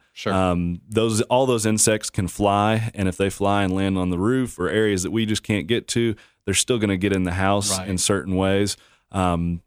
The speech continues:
Speaker 2: but there's, when, when you have a treatment done, it helps tremendously. It could be the difference between seeing maybe one a day as opposed to seeing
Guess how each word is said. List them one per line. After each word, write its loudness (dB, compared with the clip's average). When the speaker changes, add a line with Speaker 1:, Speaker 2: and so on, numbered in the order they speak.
Speaker 2:
but 0
there's, 2
when, 0
when 2
you 2
have 2
a -2
treatment 0
done, 2
it -2
helps -2
tremendously. 0
It -4
could -2
be 2
the 0
difference -2
between 0
seeing 2
maybe 0
one 0
a 2
day 2
as 0
opposed -2
to -4
seeing -2